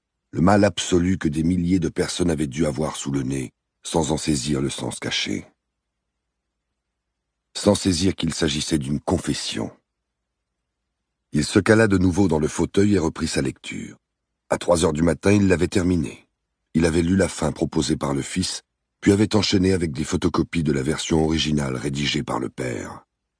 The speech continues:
Sa main tremblait lorsqu'il tourna la dernière page. Il se précipita vers le bar et se servit un verre de whisky qu'il avala d'un trait. Bon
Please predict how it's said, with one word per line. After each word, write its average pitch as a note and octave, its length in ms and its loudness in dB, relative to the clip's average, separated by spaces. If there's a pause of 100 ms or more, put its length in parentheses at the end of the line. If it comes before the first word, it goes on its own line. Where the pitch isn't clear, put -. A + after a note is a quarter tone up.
(420)
Sa - 120 2
main F2+ 180 4
tremblait D2+ 520 0
lorsqu'il C#2 400 -4
tourna D#2 260 0
la C#2 120 -2
dernière B1 420 -6
page. G1+ 520 -10 (1120)
Il - 100 -10
se - 120 -4
précipita E2 600 -2
vers F2 160 2
le E2+ 100 2
bar D#2 260 0
et D2 40 -4
se - 120 -6
servit D#2 360 -2
un D#2 80 0
verre D2+ 180 -2
de C#2 80 -4
whisky C#2 480 -6
qu'il D#2+ 180 -2
avala D#2 260 -2
d'un D2+ 180 -2
trait. - 380 -8 (1200)
Bon - 180 -6